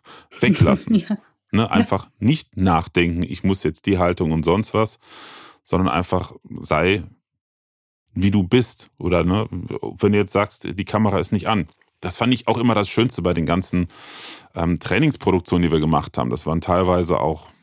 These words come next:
Speaker 1: verbunden mit, mit, mit Mitarbeiteransprachen von, von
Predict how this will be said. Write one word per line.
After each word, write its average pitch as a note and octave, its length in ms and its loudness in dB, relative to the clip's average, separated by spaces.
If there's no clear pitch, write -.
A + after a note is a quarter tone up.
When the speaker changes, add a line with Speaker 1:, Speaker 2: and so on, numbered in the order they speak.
Speaker 1:
verbunden F2+ 440 0
mit, - 340 -6
mit, - 260 -8
mit E2+ 180 -8
Mitarbeiteransprachen F#2+ 1080 0
von, D#2+ 380 -4
von E2 320 -2